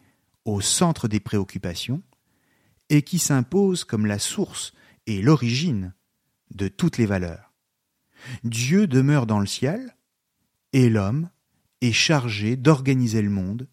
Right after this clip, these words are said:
dans lequel il vit et de définir ses propres fins. C'est notamment ainsi que vont apparaître les notions d'histoire,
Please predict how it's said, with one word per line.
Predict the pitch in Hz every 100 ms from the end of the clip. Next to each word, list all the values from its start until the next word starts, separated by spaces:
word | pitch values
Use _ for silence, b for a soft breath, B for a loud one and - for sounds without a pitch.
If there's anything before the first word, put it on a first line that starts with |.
| -
dans | 110
lequel | 110 107 110
il | 98 92
vit | 87 120 - _ _ _ _ _ -
et | 120
de | 107
définir | 120 117 117 139
ses | - 101
propres | - 127 - 95
fins. | - 85 - _ _ _ _ _ _ _ _ -
C'est | - 107
notamment | 120 131 113 107
ainsi | 98 95 - 208 _ _ _ _ _ _
que | 139
vont | 120 127
apparaître | 113 104 95 101 147 -
les | 104
notions | 104 101 107 101
d'histoire, | 107 120 - 101 95 123 180